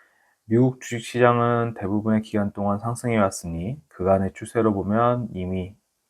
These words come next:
이천이십육 년에는 백 퍼센트를 도달할 것이라는 것은 충분히 그 전부터 예상할 수 있는 일이었습니다. 그래서 이천이십오 년 십이월 말에는 일 년간 아껴왔던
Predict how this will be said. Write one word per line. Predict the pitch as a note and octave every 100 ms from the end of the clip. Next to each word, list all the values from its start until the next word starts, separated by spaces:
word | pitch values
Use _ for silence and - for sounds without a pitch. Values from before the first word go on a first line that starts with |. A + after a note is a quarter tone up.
| _ _ _ _
이천이십육 | G#2+ G#2 - A#2+ G#2+ A2+ G2+
년에는 | G2+ G#2+ G#2 G2+ A#2+ C3+ C#3+ -
백 | G#2
퍼센트를 | - G#2+ G2+ - G#2+ G#2+
도달할 | - G#2+ G#2+ G#2
것이라는 | - A2 - G2+ F#2+
것은 | F2+ F2 G#2 E2 D2+ _ _ - _ _
충분히 | - B2+ B2 A#2+ A#2
그 | - G#2
전부터 | - F#2 F#2 G#2 - G2+
예상할 | E2+ - G#2 G2+
수 | G2+ -
있는 | F2+ F2 F2+
일이었습니다. | E2+ F2+ E2+ - - - - - _ _ _ _ - - - _ _ _
그래서 | A2+ C3+ C#3+ C#3 C#3
이천이십오 | B2 A2+ - A#2 A2 A#2+ A2 A2
년 | A2 A#2 A#2
십이월 | - - B2+ B2
말에는 | A2 F#2 F#2+ F#2 F2 C3 - F2
일 | F2+
년간 | F#2 F#2+ F#2+ F#2
아껴왔던 | E2+ - F#2+ F#2 - - G2+ G2+ G2+ G2+